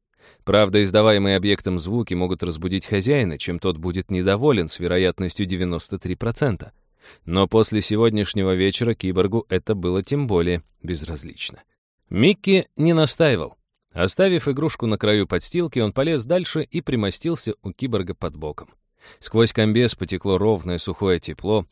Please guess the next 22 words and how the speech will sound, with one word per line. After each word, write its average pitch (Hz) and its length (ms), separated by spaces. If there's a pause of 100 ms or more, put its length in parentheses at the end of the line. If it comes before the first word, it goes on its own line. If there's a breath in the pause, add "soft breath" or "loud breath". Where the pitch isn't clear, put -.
В 85 100
инфракрасном 117 680
спектре 117 480
кот 113 220
горел 110 360
в - 80
темноте, 98 560
как 104 240
костер, 110 580 (160)
мурлыча 110 640
и 113 240
нежно 107 400
перебирая 95 520
передними 87 460
лапками. - 500 (220)
Прислушавшись 131 760
к - 40
храпу 120 360
хозяина, 101 560 (120)
фаза 90 340
глубокого 90 440
сна, 113 340